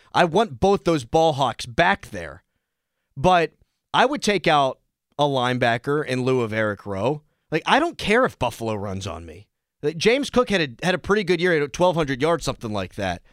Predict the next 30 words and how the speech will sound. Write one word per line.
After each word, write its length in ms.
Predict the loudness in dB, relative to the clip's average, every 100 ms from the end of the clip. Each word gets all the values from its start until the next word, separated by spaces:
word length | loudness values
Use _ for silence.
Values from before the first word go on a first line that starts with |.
| _ -18 -2
I 100 | 2
don't 160 | 2 2
look 160 | 0
at 60 | 0
him 100 | 0
as 80 | 0
a 80 |
dynamic, 1300 | -2 -6 0 2 4 2 0 0 0 0 0 -4 -10
game-changing 920 | -4 0 0 0 -4 -4 -2 -2 -4 -6
running 340 | -2 -2 0
back, 240 | 0 -2 -2
though. 320 | 0 0 -2 _ _ _ _ _ _ _
If 240 | -2 -2
Buffalo 420 | 2 2 2 0 2
wants 240 | 0 2
to 120 | 0
hand 300 | 2 0 2
the 80 | 0
ball 320 | 2 2 4
off 160 | 2 0
thirty-five 600 | 0 2 0 0 0 0
times, 240 | -4 -6 -2
I'd 200 | 0 2
almost 280 | 0 -2 -2
invite 420 | -4 -4 -4 -4
that, 240 | -6 -8
dude. 260 | -10 -10 -10 _ _ -2
I'd 220 | 0 0
play 240 | 0 0
smaller. 560 | 0 -4 -6 -8 -10 -16